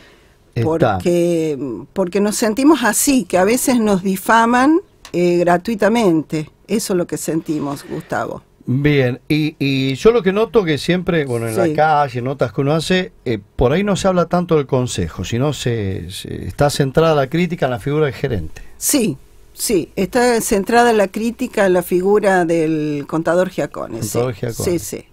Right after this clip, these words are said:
Speaker 2: sí.
Speaker 1: ¿Cómo es la, la relación
Speaker 2: Pero,
Speaker 1: del Consejo con el
Speaker 2: mire,
Speaker 1: contador?
Speaker 2: eh, la relación con el contador, eh, Giacone,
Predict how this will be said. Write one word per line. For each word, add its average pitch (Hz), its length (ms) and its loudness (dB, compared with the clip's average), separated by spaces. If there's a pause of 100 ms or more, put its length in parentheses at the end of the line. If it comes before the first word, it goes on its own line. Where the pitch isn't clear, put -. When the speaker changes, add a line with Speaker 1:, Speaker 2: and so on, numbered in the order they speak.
(100)
Speaker 2:
sí. - 240 -14
Speaker 1:
¿Cómo 233 200 0
es 165 60 2 (120)
la, 123 260 0
la 113 180 0
relación 196 240 4
Speaker 2:
Pero, 185 220 6
Speaker 1:
del 175 100 4
Consejo 165 540 2
con 113 100 0
el 262 60 8
Speaker 2:
mire, 226 220 6
Speaker 1:
contador? 110 340 0
Speaker 2:
eh, 220 100 6
la 233 160 6
relación 247 520 4
con 349 180 6
el 226 80 0
contador, 233 600 4
eh, 233 120 2
Giacone, 262 640 2